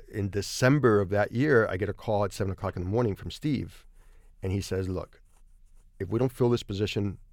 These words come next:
we're gonna lose it. I don't think you're ready. I think you're still very green, but I think that you can also grow into this position, and you have shown great growth this year,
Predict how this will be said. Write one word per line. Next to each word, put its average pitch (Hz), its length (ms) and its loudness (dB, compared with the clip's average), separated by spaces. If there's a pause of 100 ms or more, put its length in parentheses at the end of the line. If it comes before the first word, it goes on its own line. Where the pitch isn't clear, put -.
(520)
we're 98 100 -2
gonna 92 140 -2
lose 87 260 -6
it. - 80 -16 (1400)
I 101 80 4
don't 113 160 4
think 110 200 -2
you're 101 100 -2
ready. 107 320 -2 (600)
I 95 80 -4
think 98 280 -4
you're 98 120 -8
still 98 260 -6
very 95 220 -2
green, 101 480 0 (840)
but 101 140 -2
I 95 80 -2
think 101 320 -2
that 92 140 -6
you 85 80 -10
can 90 100 -8
also 92 240 -6
grow 90 300 -2
into 85 180 -8
this - 140 -12
position, - 420 -12 (160)
and 92 120 -6
you 90 80 -4
have 90 120 -6
shown 92 300 -4
great 90 220 -6
growth 98 280 -6
this - 220 -10
year, 98 260 -4